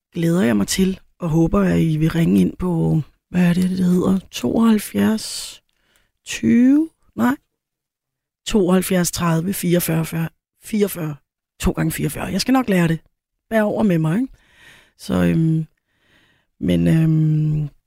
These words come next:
jeg skal lige spørge Gabriel, øhm, fordi det er jo meget sjovt også lige at høre ham, om han kender til det her med at være vred,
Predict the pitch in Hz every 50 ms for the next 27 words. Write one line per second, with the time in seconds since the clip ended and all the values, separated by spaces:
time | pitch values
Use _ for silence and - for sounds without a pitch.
0 | _ _ _ _ _ _ _ _ _ _ _ _ _ _ _ - 196 185 165 -
1 | - 190 175 180 196 220 233 262 269 247 - - - 190 185 185 196 214 226 226
2 | - - - _ - 196 196 196 - 262 - - 247 247 247 240 240 247 _ _
3 | _ _ _ _ _ _ - - - - _ _ _ - - - 180 - 85 -
4 | 165 - - - 165 - 80 - 165 160 160 - - - - 80 185 185 - -
5 | - _ _ _ _ _ _ _ _ _ _ _ _ _ _ _ _ _ _ _
6 | _ - - 190 208 220 233 220 185 165 156 156 151 151 - - 165 165 180 226
7 | - - 226 202 196 - - - 185 - - 190 196 202 190 175 190 185 185 190
8 | 196 202 202 - - - - - _ - - 185 190 208 254 269 - - - -
9 | - - - - - - - 175 165 156 175 190 214 226 - - 226 220 214 208
10 | - 226 - 208 208 208 214 214 214 208 202 202 190 185 202 214 226 247